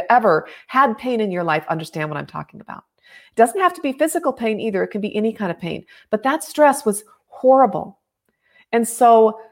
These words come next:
as I was looking for how to clear this, I found that the generation things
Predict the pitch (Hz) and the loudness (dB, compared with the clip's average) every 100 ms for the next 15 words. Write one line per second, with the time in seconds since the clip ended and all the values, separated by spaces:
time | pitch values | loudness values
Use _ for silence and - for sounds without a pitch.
0 | _ _ _ - 240 269 320 277 226 240 | _ _ _ 2 2 4 2 2 0 -4
1 | 269 233 - 196 180 - - _ - - | -6 -12 -8 -2 -2 -2 -8 _ -14 0
2 | 247 262 220 - - 254 294 240 180 - | 2 4 0 -4 -8 -4 -2 0 0 -2
3 | - 226 262 254 - 277 320 311 226 208 | -2 0 -2 -4 -6 -4 -4 -4 -4 -6
4 | 202 214 175 240 285 285 240 262 262 247 | -4 -4 0 -2 0 -2 -4 -4 -6 -8
5 | 208 _ 285 339 220 156 185 - | -10 _ -6 -4 -4 -6 -10 -14